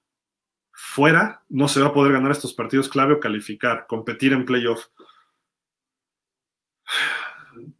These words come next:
Pues mira, el año pasado se decía que no le íbamos a ganar a los Pats y no estaba nada de lo que tenemos hoy, ¿no? Eh, el año pasado nadie creía que le íbamos a ganar a Filadelfia y se le ganó un partidazo.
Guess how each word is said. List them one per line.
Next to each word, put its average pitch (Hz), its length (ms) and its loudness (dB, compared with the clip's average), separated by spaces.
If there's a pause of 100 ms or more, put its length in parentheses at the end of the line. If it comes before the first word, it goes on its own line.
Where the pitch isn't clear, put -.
(160)
Pues 131 200 -4
mira, 165 180 4
el 156 60 6
año 160 200 4
pasado 156 340 4
se 139 120 0
decía 135 180 2
que 147 80 2
no 151 120 6
le 156 60 8
íbamos 143 180 6
a 123 40 -2
ganar 139 180 2
a 127 60 2
los 107 140 -4
Pats - 440 -4
y 120 60 -8
no 131 100 -2
estaba 151 300 4
nada 131 340 2
de 110 100 0
lo 101 120 -4
que - 100 -14
tenemos 113 420 -8
hoy, 160 260 -6 (180)
¿no? 135 260 -10 (540)
Eh, 113 240 -2
el 113 80 2
año 143 200 2
pasado 120 680 4
nadie 135 240 2
creía 127 200 2
que 131 100 -2
le 131 60 4
íbamos 127 160 -2
a 113 40 -4
ganar 123 160 0
a 113 60 -2
Filadelfia 127 580 0
y 104 60 -2
se 104 140 -6
le 104 140 -6
ganó 107 220 -8
un 127 120 -6
partidazo. 117 760 -2